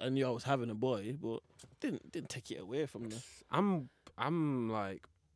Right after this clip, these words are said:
Speaker 2: borderline spectrumy.
Speaker 1: What do you mean?
Speaker 2: Like, unfazed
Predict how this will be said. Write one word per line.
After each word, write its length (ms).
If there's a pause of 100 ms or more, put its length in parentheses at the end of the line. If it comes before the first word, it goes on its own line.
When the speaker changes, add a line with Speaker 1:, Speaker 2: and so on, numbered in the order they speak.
(720)
Speaker 2:
borderline 840 (100)
spectrumy. 880 (1040)
Speaker 1:
What 140
do 60
you 60
mean? 200 (120)
Speaker 2:
Like, 340 (420)
unfazed 600